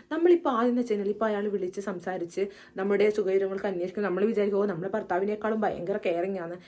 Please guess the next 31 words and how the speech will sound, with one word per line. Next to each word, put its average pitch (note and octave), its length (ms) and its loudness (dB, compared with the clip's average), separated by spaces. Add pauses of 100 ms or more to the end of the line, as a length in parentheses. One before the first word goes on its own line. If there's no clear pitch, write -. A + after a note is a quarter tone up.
(120)
ഇവനിക്ക് G3 300 0
എന്നോട് G3 180 2
ഭയങ്കര E3+ 380 -2
സ്നേഹമാണ്." F3+ 560 -4
അപ്പോൾ A3+ 160 -8
ഭർത്താവ് D4+ 360 2
എന്തെങ്കിലും C#4+ 280 0
ഒരു C#4 80 -2
കാര്യം B3 240 6
പറയുമ്പോഴത്തേക്ക് B3+ 420 0
പിന്നെ C#4 140 0
നമുക്കതൊരു B3 400 4
ദേഷ്യമായിരിക്കും, G#3+ 680 4
പിന്നെ F#4+ 140 0
പൊട്ടിത്തെറിയായിരിക്കും, G#3+ 680 0
പിന്നെ C#4+ 140 -2
ഭർത്താവ് A3 360 2
ഇങ്ങോട്ട് G3 320 -4
പറഞ്ഞ് G#3 260 0
നമ്മൾ A3 140 0
അങ്ങോട്ട് F#3 300 -2
പറഞ്ഞ് G3+ 260 -2 (280)
അതൊരു F4 240 8
പ്രശ്നമായിരിക്കും. G#3 600 0
പിന്നെ A4 140 6
ആ G#4 120 10
പ്രശ്നത്തിൻ്റെ C#4 600 2
തല A#3+ 200 2
പിടിച്ചിട്ടായിരിക്കും G3+ 600 -2
നമ്മൾ F3+ 220 -4
ഇറങ്ങിപ്പോകാനും E3+ 720 -2